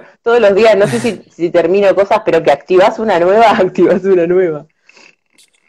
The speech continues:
Speaker 2: Obvio. Sí, también como decías antes, ¿no?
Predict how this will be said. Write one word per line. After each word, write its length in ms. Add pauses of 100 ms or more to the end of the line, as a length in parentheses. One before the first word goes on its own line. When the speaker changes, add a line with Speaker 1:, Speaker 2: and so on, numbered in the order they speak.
Speaker 2:
Obvio. 400 (180)
Sí, 160
también 260
como 200
decías 380
antes, 400
¿no? 100